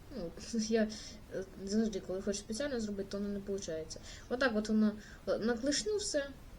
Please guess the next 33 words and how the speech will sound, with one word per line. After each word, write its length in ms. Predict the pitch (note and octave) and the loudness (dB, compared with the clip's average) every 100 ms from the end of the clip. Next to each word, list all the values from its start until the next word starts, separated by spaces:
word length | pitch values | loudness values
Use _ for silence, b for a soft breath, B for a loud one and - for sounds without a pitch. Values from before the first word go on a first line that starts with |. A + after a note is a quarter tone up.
| - - | -16 -6
і 160 | C#4 D4 | 0 2
воно 380 | A#3 B3 B3 A3 - F#3 | 4 2 0 -2 -8 -4
вже 140 | G3+ | 2
вранку, 360 | A3 A3+ A#3+ A3+ | 4 4 2 0
получається, 420 | G#3+ G3 A#3+ A3 | 0 2 2 2
виключається 600 | F#3+ G3 G#3 A3+ A3 G#3+ | -2 -2 0 4 4 4
з 240 | F3+ F#3+ F#3+ | 0 0 0
роботи. 480 | F#3+ F3+ E3 - - B B B B | 0 0 -2 -2 -8 B B B B
Але 180 | A#3 D4+ | 8 10
якщо 360 | C#4+ C#4+ C#4+ B3 B - | 10 8 4 4 B 0
ви 80 | A3+ | 2
почувствували, 600 | A#3 A3+ A4 - D4 C4 | 6 8 8 8 4 6
то, 80 | B3+ | 6
що 140 | C4 | 4
воно 120 | B3+ | 2
там 140 | A#3+ A3+ | 2 2
щось 180 | B3 | 2
за-, 280 | A3 A#3+ A#3+ A3 B - | 4 6 6 4 B 2
так 200 | A#3 A3 | 2 6
перехліснулося, 600 | A#3 A#3 A#3 A#3 A#3+ A3 | 6 6 4 2 0 2
то 80 | A#3 | 2
може, 260 | B3 A#3 | 4 4
можна 260 | A3+ A#3+ A#3+ | 4 4 4
зробити 400 | A#3 A3+ G#3+ A3 | 6 4 6 6
різкий 340 | G#3+ - B3 | 6 4 0
короткий 420 | A3 A3 G#3+ G#3+ | 4 6 6 4
такий 220 | G3 G3+ G#3+ | 0 0 0
підрив, 340 | A#3 D#4+ G4 | 2 4 4
воно 320 | A3 G#3+ B3 B3 B B | 4 4 2 0 B B
інколи 360 | B3 C#4 C4 A#3+ | -2 4 8 8
буває 500 | G3+ G#3 A#3+ A3+ G#3 | 6 8 8 8 6
допомагає. 640 | G#3 G#3 G#3 G3 G3 F3 | 4 0 0 -2 0 2
Але 320 | G#3+ B3+ A#3 | 6 8 6